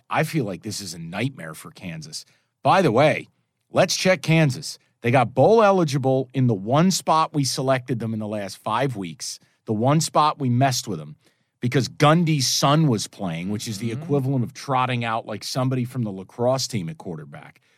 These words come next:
Speaker 1: Outside of that game, they have been murdered. Jaden, Jalen Daniels back last week, didn't matter. Lost to Texas by a hundred.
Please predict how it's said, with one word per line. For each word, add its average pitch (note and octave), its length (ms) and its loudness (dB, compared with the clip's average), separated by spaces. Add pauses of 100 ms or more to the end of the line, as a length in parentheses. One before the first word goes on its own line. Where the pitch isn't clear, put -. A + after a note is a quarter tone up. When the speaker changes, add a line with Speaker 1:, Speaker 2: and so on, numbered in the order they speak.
(260)
Speaker 1:
Outside E3+ 680 4
of C#3 60 2
that C#3 320 2
game, G#2+ 460 -2 (340)
they C#3+ 300 4
have G#2+ 220 -2
been F2+ 240 -2 (1040)
murdered. C3 1200 6 (720)
Jaden, D3+ 580 4
Jalen C#3 520 2
Daniels D3 500 4
back F#3 280 2
last G3 280 2
week, G3 200 2
didn't D#3 300 4
matter. C#3 380 4
Lost C3+ 320 0
to B2 60 -8
Texas C3+ 460 -4
by A2+ 180 -4
a F#2+ 140 -4
hundred. C#3+ 640 2